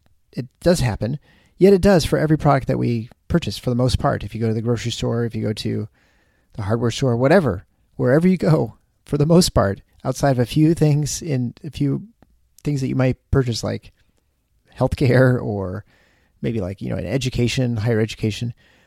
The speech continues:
most of these things have a market price. And I would even argue they have somewhat market price,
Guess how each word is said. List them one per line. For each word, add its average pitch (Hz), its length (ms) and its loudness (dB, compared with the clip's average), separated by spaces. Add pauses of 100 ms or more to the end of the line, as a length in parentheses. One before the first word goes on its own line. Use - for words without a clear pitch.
(160)
most 185 220 8
of - 40 -4
these 175 140 0
things 175 160 0
have 131 260 2
a 120 120 -4
market 120 280 0
price. 120 360 0
And 131 80 0
I 143 80 4
would 143 80 4
even 120 140 0
argue 104 340 -2 (360)
they - 120 -4
have 110 220 -4
somewhat 180 380 0
market 104 260 -6
price, 110 360 -8